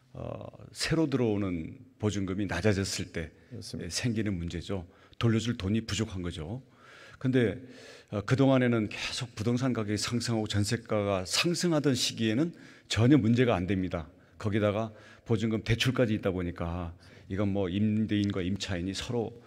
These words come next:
Speaker 1: 예, 올려나가는데 추격해 왔는데요. 지금은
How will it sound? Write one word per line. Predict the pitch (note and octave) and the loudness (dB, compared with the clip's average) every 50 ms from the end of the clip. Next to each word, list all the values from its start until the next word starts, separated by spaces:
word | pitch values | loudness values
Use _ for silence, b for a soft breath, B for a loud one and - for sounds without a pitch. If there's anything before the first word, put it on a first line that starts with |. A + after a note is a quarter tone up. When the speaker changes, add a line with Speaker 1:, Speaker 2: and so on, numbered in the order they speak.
| B B B - | B B B -6
Speaker 1:
예, | G#2 G#2 G2 | -4 -2 -2
올려나가는데 | E2 F#2+ G#2 A2 A2+ A#2 A#2 A2 G2+ F#2 F2+ F#2+ F2+ G2 G2 G2 F#2 F#2 F2 F2 - - | 0 2 2 4 6 6 6 6 6 4 2 2 2 2 2 2 0 -2 -4 -6 -6 -4
추격해 | - - - D3+ C#3+ C#3+ - - | -4 0 2 2 0 2 0 -2
왔는데요. | A2+ E2+ D#2 D#2+ D#2+ D#2+ F#2+ A2+ - B B B B B B B B - | -2 0 -2 -4 -6 -4 -6 -6 -6 B B B B B B B B -4
지금은 | - - C3+ A#2+ C3 B2+ A#2+ A#2 A#2 A2+ A2+ G#2+ G#2 F#2+ | 0 2 2 4 4 4 4 4 2 2 0 0 -2 -4